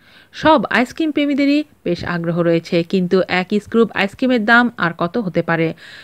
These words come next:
পাঁচশো টাকা, ছয়শো টাকা অথবা এক হাজার টাকাই, কিন্তু এই স্কুপ আইসক্রিমের দাম প্রায় সত্তর হাজার টাকা। নিউ ইয়র্কের সেরেন্ডিপিটি নামের এক সংস্থায় গোল্ডেন অ্যাপোলেন্স সানডিউ এর এক স্কুপ আইসক্রিমের দাম সত্তর হাজার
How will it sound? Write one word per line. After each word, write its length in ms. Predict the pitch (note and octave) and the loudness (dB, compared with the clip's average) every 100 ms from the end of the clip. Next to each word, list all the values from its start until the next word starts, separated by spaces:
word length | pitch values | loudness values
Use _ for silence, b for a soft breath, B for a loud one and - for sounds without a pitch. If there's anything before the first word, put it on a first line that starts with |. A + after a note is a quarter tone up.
| B - | B 0
পাঁচশো 300 | D4 - E4+ | 0 0 2
টাকা, 300 | D#4+ E4 D#4+ | 4 4 0
ছয়শো 380 | - A3+ A3+ | 0 -2 0
টাকা 260 | C4+ C4 C#4 | -2 2 0
অথবা 340 | C4 E4+ D#4+ - | 2 2 2 2
এক 160 | G3 A#3 | -2 0
হাজার 200 | A3+ A#3+ | -2 0
টাকাই, 320 | B3 B3 C#4 D4 b b b | 0 2 0 -2 b b b
কিন্তু 300 | F3+ F3 F#3+ | 0 4 4
এই 340 | F#3 E3+ G#3 | 4 2 0
স্কুপ 320 | - E4 D#4+ | 0 2 4
আইসক্রিমের 420 | C#4 C#4 C#4+ D4 | 2 2 -2 0
দাম 200 | B3+ C#4 | 2 2
প্রায় 220 | C#4 C#4 C4+ | 2 2 2
সত্তর 340 | - E3+ F3 | -2 -4 -2
হাজার 240 | E3 E3+ E3+ | -2 -2 -2
টাকা। 380 | E3+ E3+ E3+ E3 - _ _ b b b b b b | -2 0 -2 -4 -14 _ _ b b b b b b
নিউ 260 | G#3 C#4+ F4 | 4 6 6
ইয়র্কের 380 | F4+ F4 F4+ | 6 6 4
সেরেন্ডিপিটি 760 | E4+ - C#4 D4 D4+ D4+ D4 D4 | 4 4 4 6 4 4 4 4
নামের 320 | C#4 C#4 C#4+ - | 4 4 4 2
এক 220 | G3 - | -2 -4
সংস্থায় 580 | - A#3+ B3+ - C4 A3+ | -2 -2 -2 0 2 2
গোল্ডেন 540 | F3 A#3+ D4+ D#4 F4 | 4 6 6 4 2
অ্যাপোলেন্স 500 | - D4 D4+ D4+ D#4 - | 0 0 2 2 0 0
সানডিউ 500 | F#3 G3 G3 A3 A3 - | 2 4 4 6 4 2
এর 220 | F#3 F3+ - | 0 0 0
এক 200 | A3 - D4 | -2 -2 -6
স্কুপ 300 | - - D4 - | -4 -2 -2 0
আইসক্রিমের 480 | F#3+ F3+ A3 G#3+ G3+ | -4 -4 -4 -2 2
দাম 200 | G#3+ G#3+ | 2 0
সত্তর 340 | - E3 F3 | -4 -6 -4
হাজার 240 | E3+ F3 | -4 -4